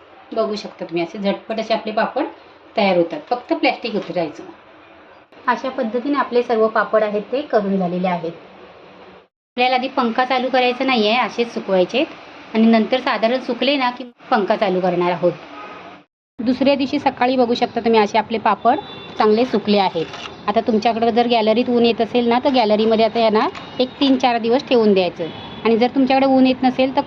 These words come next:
नायलॉनची आपली ओढणी असते ना किंवा कॉटनची, त्याच्यामध्ये बांधायचे आणि जिथे ऊन येत असेल ना, तिथे दोन दिवस सुकवून घ्यायचे. पापड चांगले सुकले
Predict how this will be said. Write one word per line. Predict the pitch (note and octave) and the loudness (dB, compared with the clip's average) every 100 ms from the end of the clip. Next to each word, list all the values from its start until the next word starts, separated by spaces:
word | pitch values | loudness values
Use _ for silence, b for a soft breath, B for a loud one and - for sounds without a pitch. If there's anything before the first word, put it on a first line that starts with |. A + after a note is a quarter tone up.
| - - - - - B3+ | -6 -20 -20 -20 -6 0
नायलॉनची | A#3+ A#3 B3+ C4 | 0 2 2 2
आपली | B3+ C4+ | 0 2
ओढणी | B3+ A3+ A#3 | 4 4 2
असते | B3 - | 2 2
ना | C4+ C4 | 2 2
किंवा | C#4 B3 | 2 0
कॉटनची, | A#3+ A3 A3+ G#3+ B3 D4 | 2 0 2 0 0 -2
त्याच्यामध्ये | A3 A#3 A#3 A#3 | -2 0 0 0
बांधायचे | A3+ G3+ A3 A#3 A3+ B3 - - - A#3+ | 0 2 0 0 -2 -2 -6 -20 -6 0
आणि | A#3+ | 2
जिथे | B3 C4+ | 2 4
ऊन | C4 C4+ | 4 4
येत | C4 C4 | 2 0
असेल | B3+ B3 | 0 0
ना, | D4 | 0
तिथे | C4 | 0
दोन | B3 A3+ A3 | 2 4 4
दिवस | C4+ - | 2 0
सुकवून | - G3 F3+ | 0 2 2
घ्यायचे. | E3 D3+ C#3+ C3+ - - - - - _ _ _ _ _ - | 0 -4 -8 -12 -14 -20 -20 -20 -20 _ _ _ _ _ -2
पापड | A#3 - C4 | -2 0 0
चांगले | C4 C4 C4 | 0 0 0
सुकले | C4 B3+ A#3 A#3 | -2 -2 0 0